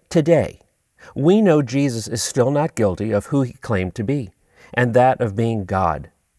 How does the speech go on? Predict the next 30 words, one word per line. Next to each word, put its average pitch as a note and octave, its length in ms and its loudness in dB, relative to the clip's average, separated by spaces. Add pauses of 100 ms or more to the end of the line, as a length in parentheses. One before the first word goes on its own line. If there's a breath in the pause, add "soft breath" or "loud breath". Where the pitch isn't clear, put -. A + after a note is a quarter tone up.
(120)
and A2 140 -2
the - 100 0
identity A#2 720 -2
of G#2+ 200 -8
God D#2+ 380 -2 (180)
as A2 160 -2
man. G2 300 -4 (680)
Can D3+ 180 4
you D#3+ 80 4
disprove D3 580 0
that? C#2+ 200 -10 (600 loud breath)
And D3 160 2
if E3+ 100 0
you F3+ 120 -2
say D#3 240 2
yes, C3+ 720 0
you C#3+ 220 2
will F3+ 120 6
need C3 480 0
to D#3 100 -2
come D3+ 280 0
up G#2 180 0
with A#2+ 140 -2
evidence B2+ 480 0
that A2 160 -2
has A#2 200 -2
yet G2 280 -2
to A2+ 60 -10
be G#2+ 120 -2
discovered F#2+ 560 -4